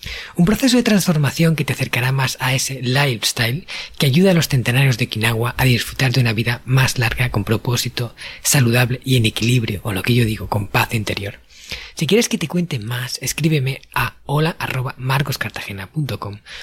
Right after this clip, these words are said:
o envíame un mensaje a través de mi cuenta de Instagram, marcos punto cartagena, y te lo explicaré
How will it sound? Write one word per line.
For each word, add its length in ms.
o 80
envíame 380
un 80
mensaje 420
a 40
través 300
de 100
mi 120
cuenta 340
de 80
Instagram, 640
marcos 420
punto 340
cartagena, 560
y 80
te 80
lo 60
explicaré 600